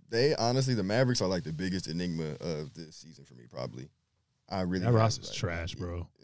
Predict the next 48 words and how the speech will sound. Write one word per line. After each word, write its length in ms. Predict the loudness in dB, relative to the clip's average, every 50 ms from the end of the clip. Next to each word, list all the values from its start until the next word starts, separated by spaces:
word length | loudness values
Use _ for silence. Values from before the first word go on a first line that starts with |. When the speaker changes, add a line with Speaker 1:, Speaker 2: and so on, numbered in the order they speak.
| -20 -20 -20 _ _ _ _ _ _ _ _ _ _ _ _ _ _ _ _ _ _ _ _ _ _
Speaker 1:
I 80 | -4 -2
really 260 | -2 0 0 -2 -2
don't 300 | -2 -2 -4 -4 -2 -2
know. 200 | -2 -4 -2 -2
But 140 | 0 0 2
it, 160 | 0 0 0
the 80 | -2 0
crazy 320 | 2 4 4 4 4 2
thing 200 | 0 0 2 2
is, 260 | 4 4 2 2 0
to 100 | 0 0
me, 180 | 2 2 2 0 0
I 80 | 0
don't, 180 | 0 0 0 -4 -8 _ _ _ _ _ _ _ -4
I 80 | -4
can't 220 | 0 2 0 0 2
say 160 | 2 2 2
that 140 | 2 2 0
it's 180 | 0 -4 -4 -6
worse 400 | -6 -4 0 2 2 2 2 0
than 180 | -2 -2 0 0
when 280 | 0 -2 -2 -4 -6 -8 -6
they 120 | -4 -2 -2
were 120 | -2 -2
winning 320 | -4 -4 -4 -2 -2 0
more 220 | 0 0 -2 -2 -2
games. 580 | -2 -2 -2 0 -2 -2 -4 -8 -14 -16 _ _ _ _ _ _ _ -12
Speaker 2:
Well, 100 | -12 -6
Brunson 380 | -4 -2 -2 0 2 2 2
Speaker 1:
So 40 | 2 2
Speaker 2:
back 140 | 2 0 0
in 60 | -2
the 60 | -2
day, 220 | -4 -4 -6 -6 -6
or? 240 | -6 -8 -8 -10 -12 _ _ -20 -20 -14
Speaker 1:
Yeah, 360 | -2 4 6 6 6 4 2 -2
like, 200 | -2 -2 0 2
I, 140 | 2 2
Speaker 2:
Mm-hmm. 160 | 2 2 0 0
Speaker 1:
I, 200 | -2 -2 -4 -6 -4 0
I 40 | 2
don't 140 | 2 2 2
think 180 | 2 0 2 2
that 100 | 0 0
it's 160 | 0 -2 -4
objectively 560 | -6 -4 -2 -2 -2 -2 -4 -6 -8 -10 -14
worse 380 | -14 -6 -4 -2 -2 -2 -4 -6
than, 400 | -6 -8 -8 -8 -12 -16 -20